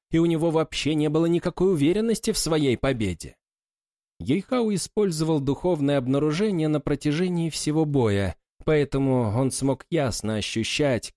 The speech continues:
как тело Ван Цу изменялось во время этой битвы. Эссенция крови Ван Цу вспыхивала каждый раз, когда она начинала атаку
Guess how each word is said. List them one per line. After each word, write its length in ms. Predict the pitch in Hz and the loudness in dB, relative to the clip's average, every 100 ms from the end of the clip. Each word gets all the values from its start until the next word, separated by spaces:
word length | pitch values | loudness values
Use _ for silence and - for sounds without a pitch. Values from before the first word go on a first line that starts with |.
| - | -4
как 340 | 214 139 - | -2 0 -2
тело 340 | - 131 110 104 | -2 0 2 0
Ван 220 | 120 110 | -2 -2
Цу 280 | - 185 127 | -2 0 0
изменялось 640 | 104 120 110 135 165 151 | 0 0 0 2 0 0
во 140 | 135 | 0
время 380 | 101 92 95 98 | 0 -2 -2 -2
этой 180 | - 110 | -2 -4
битвы. 480 | 92 87 - - - _ _ _ _ _ _ - | -4 -6 -8 -16 -20 _ _ _ _ _ _ -4
Эссенция 720 | 131 120 - 143 113 120 123 | -2 0 0 0 0 0 0
крови 340 | 123 131 120 | 0 0 2
Ван 240 | 113 120 107 | 2 0 -2
Цу 200 | - 131 | -2 -2
вспыхивала 640 | - - 131 - 123 127 | -4 -4 -2 0 0 0
каждый 540 | - 160 143 131 151 147 | 0 -2 -2 -2 -2 0
раз, 460 | 143 156 123 - | 2 2 0 -2
когда 320 | 117 113 120 | -4 0 0
она 160 | 123 120 | 2 2
начинала 600 | 120 - 113 120 117 110 | 0 0 0 2 2 0
атаку 560 | 101 95 95 - 101 | 0 -2 -2 -2 -2